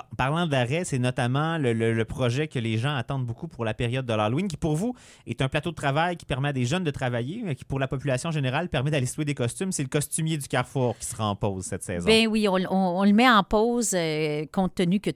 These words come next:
Speaker 2: tous les costumes sont dans des boîtes, euh, euh, entreposées.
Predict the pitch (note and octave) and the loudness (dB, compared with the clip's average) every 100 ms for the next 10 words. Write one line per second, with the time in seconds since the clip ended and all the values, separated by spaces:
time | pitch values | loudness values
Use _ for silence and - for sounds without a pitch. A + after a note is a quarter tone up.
0 | _ - C4+ B3+ F#3+ - E3+ - F#3+ F#3+ | _ -2 2 4 2 -2 0 2 0 -2
1 | - D3+ C#3+ D3 F3 F#3 F3+ D#3+ E3+ E3+ | -2 -2 -2 0 0 0 0 0 2 2
2 | F#3+ G3 - D#3 D3 D3 - - - - | 0 -6 -6 -6 -4 -6 -10 -18 -20 -20
3 | - D3 C#3 D3 - - - E3 F3 G3 | -10 -6 -6 -6 -10 -12 -6 -2 2 2
4 | - G3 F3 D#3 D#3+ G#3 | 2 2 2 2 0 -2